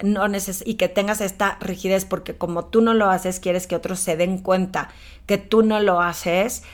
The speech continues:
eh, no solo es una guerra de expectativas, pero también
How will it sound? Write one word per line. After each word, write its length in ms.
eh, 200
no 140
solo 200
es 60
una 140
guerra 220
de 80
expectativas, 800
pero 180
también 480